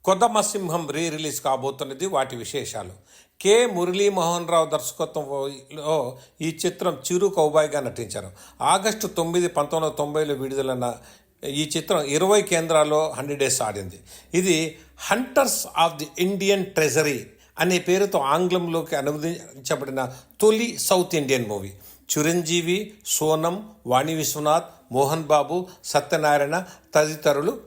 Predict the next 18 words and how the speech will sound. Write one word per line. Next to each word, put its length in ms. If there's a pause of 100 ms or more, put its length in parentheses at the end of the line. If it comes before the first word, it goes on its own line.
నటించారు. 580 (300)
రిలీజ్ 380
కాబోతున్నది 880 (160)
ఇరవై 320
ఒకటి 320
పదకొండు 460
ఇరవై 360
ఐదు. 300 (320)
ఇది 500 (140)
సత్యనారాయణ 600
గారి 400
సొంత 360
సినిమా. 500 (400)
రిలీజ్ 520
చేసింది 520
గీతా 260
ఆర్ట్స్, 480 (360)
మ్యూజిక్ 600